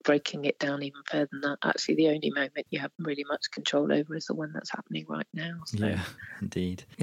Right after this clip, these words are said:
Speaker 2: Can I ask you as well, just briefly, about siblings and sibling squabbles? And of course, when you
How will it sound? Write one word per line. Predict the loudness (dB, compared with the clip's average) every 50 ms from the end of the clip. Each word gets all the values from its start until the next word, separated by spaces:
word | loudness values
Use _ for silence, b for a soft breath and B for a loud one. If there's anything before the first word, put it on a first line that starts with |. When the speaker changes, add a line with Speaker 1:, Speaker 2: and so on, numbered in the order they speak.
| 0 2 2
Speaker 2:
Can | 4 4 4
I | 6 6
ask | 6 4 4 4 4
you | 4 6 6
as | 4 4
well, | 4 4 6 6 4 4
just | 4 2 2
briefly, | 2 2 2 2 2 2 2
about | 4 4 4 4 4 2 0 -2 -2 -2
siblings | 0 2 4 2 2 4 2 2 4 4 2 2 2 2
and | 2 2 2
sibling | 2 2 2 2 4 4 4 4 4
squabbles? | 2 0 0 0 2 2 4 4 4 4 4 4 2 4 4
And | 4 4 4
of | 2 2
course, | 2 2 2 2 2 2
when | 2 2 4
you | 4 4 4 4 2 2 0 -2 -4 -6